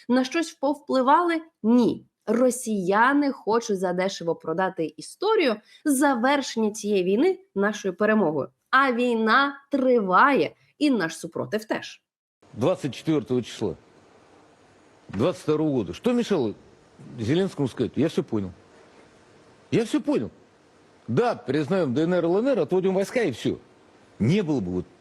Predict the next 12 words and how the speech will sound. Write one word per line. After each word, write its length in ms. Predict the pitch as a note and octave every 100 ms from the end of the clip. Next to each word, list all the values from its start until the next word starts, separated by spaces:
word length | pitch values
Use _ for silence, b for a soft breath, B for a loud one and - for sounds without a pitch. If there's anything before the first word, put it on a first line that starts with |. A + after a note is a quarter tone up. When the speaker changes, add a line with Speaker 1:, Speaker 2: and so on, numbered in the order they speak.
| - -
Speaker 2:
не 160 | F3+
было 160 | D#3 C3
бы 120 | A2+
этих 180 | A2 A2 - B B
сотен 380 | - F3 D#3 C#3
тысяч 340 | C#3 B2 G#2+
смертей 420 | - C3+ A2+ G2 - - - _ - - - - - - -
украинцев. 640 | A2+ F#2+ B2 A2 D#2+ - -
Не 200 | A#2+ G3
было 180 | E3 A2
бы 120 | E2
этого. 160 | -